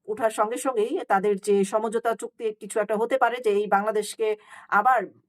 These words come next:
জঙ্গিমুক্ত করতে যে, যে, যে সহযোগিতা দরকার, সেই, সেই সহযোগিতায় পুতিনের সাথে চুক্তি হতে পারে।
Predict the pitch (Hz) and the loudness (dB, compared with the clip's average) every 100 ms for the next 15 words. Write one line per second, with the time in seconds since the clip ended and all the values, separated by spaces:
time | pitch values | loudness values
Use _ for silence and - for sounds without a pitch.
0 | _ _ - 185 226 262 262 262 247 240 | _ _ -6 0 0 -2 -10 -6 -2 0
1 | 233 196 202 190 185 262 277 262 233 214 | 0 2 0 -2 -4 -4 -2 -2 0 0
2 | 202 208 214 196 226 269 302 311 285 254 | 0 -2 0 0 -2 -2 -2 -2 -2 -2
3 | 226 214 214 233 294 453 - - 466 233 | 0 2 0 -2 -4 -4 -8 -10 -6 -4
4 | 208 202 208 285 277 - 214 180 175 135 | -4 -4 -6 -6 -8 -4 -4 -2 -4 -6